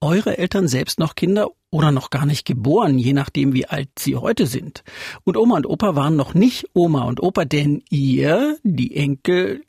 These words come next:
ihr wart ja auch noch nicht da. Aber mir kommt es so vor, als wäre es erst gestern oder, naja gut, vorgestern gewesen,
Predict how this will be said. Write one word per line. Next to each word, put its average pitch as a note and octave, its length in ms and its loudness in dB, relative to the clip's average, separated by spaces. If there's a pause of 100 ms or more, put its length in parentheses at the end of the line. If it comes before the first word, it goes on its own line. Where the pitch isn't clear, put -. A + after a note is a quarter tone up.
(120)
ihr E3+ 140 2
wart B2 160 -4
ja C3+ 120 -2
auch F#3+ 140 -2
noch B2 140 -2
nicht C3 220 -6
da. C3+ 160 -6 (480)
Aber D#3+ 320 0 (540)
mir C3+ 200 2
kommt E3 340 -2
es D3 140 -2
so C#3 120 0
vor, C3 340 -4
als C3 200 -6
wäre C3 140 -4
es C3 80 -8
erst - 300 -8
gestern G#2+ 520 -8 (180)
oder, C3 220 -4 (160)
naja A2+ 240 -4
gut, B2+ 300 -6 (120)
vorgestern C#3 840 0
gewesen, B2+ 460 0